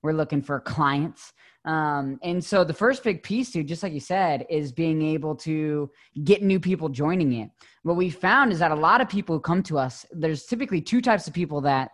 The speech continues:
that, that ask us for help with their group. It's either type one, they don't yet have a group, and they're like, "Holy crap, like, it's time." You know what I mean? Like, I see the trend. I see where it's headed.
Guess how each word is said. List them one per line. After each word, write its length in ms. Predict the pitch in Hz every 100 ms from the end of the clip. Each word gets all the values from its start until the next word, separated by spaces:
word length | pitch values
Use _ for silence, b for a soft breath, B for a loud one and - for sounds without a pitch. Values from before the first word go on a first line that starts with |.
| 131
that, 360 | 131 127 117 -
that 160 | 135 135
ask 240 | 139 -
us 120 | 135
for 80 | 135
help 100 | 127
with 100 | 117
their 80 | 123
group. 280 | 104 107 -
It's 200 | 135 127
either 400 | 160 151 147 135 - b b
type 260 | 208 233 180
one, 260 | 196 208 180
they 120 | 156
don't 320 | 139 202 220
yet 160 | 190 170
have 240 | 175 160
a 40 |
group, 320 | 143 131 123 -
and 100 | 139
they're 120 | 143
like, 240 | 135 127 120
"Holy 240 | 156 151
crap, 440 | 135 151 139 120 131
like, 180 | 123 107
it's 240 | 143 135 -
time." 560 | - 147 131 92 - - -
You 140 | 135
know 80 | 135
what 120 | 131
I 80 | 127
mean? 300 | 127 131 135
Like, 320 | 127 117 - b b b
I 160 | 143
see 400 | 139 - - 185
the 120 | 160 147
trend. 400 | - 160 143 127
I 60 |
see 280 | 123 - 156
where 180 | 143 131
it's 200 | 127 - _
headed. 500 | - 143 156 185